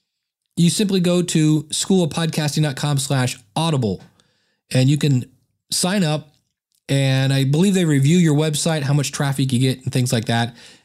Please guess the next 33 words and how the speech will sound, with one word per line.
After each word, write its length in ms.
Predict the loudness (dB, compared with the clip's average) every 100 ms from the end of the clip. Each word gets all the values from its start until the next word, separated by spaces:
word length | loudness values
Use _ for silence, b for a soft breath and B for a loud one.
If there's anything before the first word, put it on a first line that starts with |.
| B
And 180 | 0 4
then 140 | 4
they 180 | 4 2
do 360 | 0 0 2
or 100 | 2
do 160 | 2 2
not 300 | 2 0 -4
approve 360 | -4 0 0 2
you 140 | 0
based 300 | 2 0 0
on 100 | 0
a 60 | 0
couple 220 | -2 -2
of 60 |
things. 220 | 0 0 2
But 140 | 0
if 100 | 0
you 80 | 0
wanna 340 | 2 2 0 -4 B B -6
at 140 | -2
least 260 | 0 0 0
try 140 | -2
to 120 | 0
apply, 380 | 0 0 -2 0
that's 240 | -2 -2 -4
at 80 |
school 280 | -4 0 0
of 60 | 0
podcasting 540 | -2 -2 0 -2 0
dot 180 | 0 -2
com 220 | -2 -2
slash 280 | -2 -2 -4 -8 -4
audible. 440 | -2 0 0 0